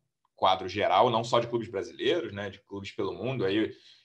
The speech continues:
tem Real Madrid querendo criar a Superliga porque o Florentino Pérez, o presidente, diz que não sobrevive até dois mil e vinte e quatro, né?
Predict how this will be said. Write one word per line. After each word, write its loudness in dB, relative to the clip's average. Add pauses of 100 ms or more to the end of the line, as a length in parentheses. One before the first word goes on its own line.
tem -2
Real 6
Madrid 2
querendo 2
criar 4
a 4
Superliga 2
porque -4
o 4
Florentino -2
Pérez, 2
o -2
presidente, -2
diz -4
que -14
não -6
sobrevive -4
até -4
dois -4
mil -6
e -8
vinte -12
e -16
quatro, 2
né? -4